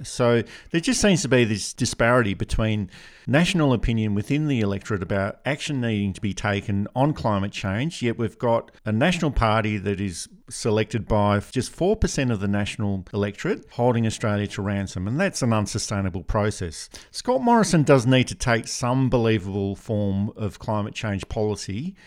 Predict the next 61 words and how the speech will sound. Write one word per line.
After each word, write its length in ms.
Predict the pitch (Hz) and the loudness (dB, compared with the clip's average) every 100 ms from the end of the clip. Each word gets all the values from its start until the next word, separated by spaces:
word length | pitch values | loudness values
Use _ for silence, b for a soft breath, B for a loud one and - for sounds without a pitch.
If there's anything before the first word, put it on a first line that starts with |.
| - | 0
to 160 | 143 | 4
the 160 | 123 113 | 4 4
electorate 400 | 104 101 131 127 | 2 2 0 2
in 120 | 123 | 2
the 100 | 110 | 2
lead 200 | 107 101 | 2 0
up 120 | 107 | -2
to 100 | - | -4
the 80 | 101 | -4
next 260 | 98 98 - | -4 -4 -6
election, 380 | 156 202 110 | -6 -4 -4
and 160 | 117 165 | -2 2
even 240 | 208 156 | 4 4
though 200 | 120 113 | 4 4
we 120 | 104 104 | 2 2
know 240 | 104 101 | 0 0
that, 160 | 101 95 | -2 -6
that 60 | |
he's 140 | 101 127 | -6 -2
not 200 | 127 123 | -4 -2
going 180 | 113 | -2
to 100 | 101 | -2
commit 400 | 98 - 101 139 - | -2 -4 -2 -2 -2
to 180 | 143 | 0
it, 120 | 151 131 | 2 0
and 120 | 117 | -2
it 20 | |
will 100 | 113 | 0
probably 360 | 135 147 123 113 | 6 6 6 4
only 160 | 110 | 2
be 400 | 101 107 104 117 | 2 2 0 -2
a 140 | - 107 | -4 -4
policy 560 | - 123 123 - 110 | 0 2 2 0 -4
to 240 | 101 - 104 | -4 -4 -2
announce 280 | 107 104 - | -2 -4 -4
for 180 | 120 | -4
the 120 | 104 98 | -2 -2
election, 420 | 117 156 - 107 | -2 -2 -4 -2
and 240 | 107 107 | 0 0
then 120 | 117 | 0
it 60 | 117 | 0
will 100 | 107 | -2
be 160 | 92 95 | -4 -6
something 540 | - 110 101 107 101 - | -4 -6 -4 -4 -4 -4
that 60 | |
never 280 | 101 104 92 | -2 -2 -2
happens, 440 | 98 123 - 113 | 0 0 0 -2
it 120 | 95 92 | -2 -4
gets 200 | 98 - | -6 -6
forgotten 440 | 107 123 123 127 | -4 -2 -2 -2
about, 440 | 113 123 120 117 | -4 -2 0 0
just 340 | 113 101 - 202 | -2 -6 -10 -6
something 380 | - 127 120 110 | 0 2 4 2
that's 280 | 113 - | 0 -6
completely 560 | - - 117 127 123 120 | -6 -2 0 0 2 0
ignored 400 | 101 131 127 127 - | 0 2 2 0 -2
after 360 | 123 175 165 | 0 0 -2
the 180 | 110 98 | -2 -4
election. 360 | 90 95 - 110 | -6 -8 -6 -6
But 100 | |
he 100 | 139 | -6